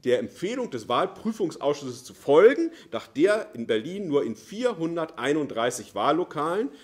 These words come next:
von insgesamt zweitausendzweihundertsechsundfünfzig, glaube ich, neu gewählt werden muss. Und man sieht ja eine beträchtliche Abweichung. Ja. Gut,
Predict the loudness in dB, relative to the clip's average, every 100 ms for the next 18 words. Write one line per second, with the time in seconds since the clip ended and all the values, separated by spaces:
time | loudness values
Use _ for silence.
0 | -20 _ -10 -6 -8 -10 -8 -8 -8 -10
1 | -10 -10 -10 -10 -10 -14 -12 -10 -10 -10
2 | -10 -12 -2 -2 -2 -12 -6 -4 -2 -4
3 | -8 -12 -4 -2 -2 -2 -4 -4 -2 -2
4 | 0 -2 -2 -8 -10 -8 -6 -4 -4 -6
5 | -10 -2 -2 -2 -12 -10 -8 -6 -8 -10
6 | -12 -12 -14 -20 -16 -14 -14 -16 _ -20
7 | -20 -20 -6 2 2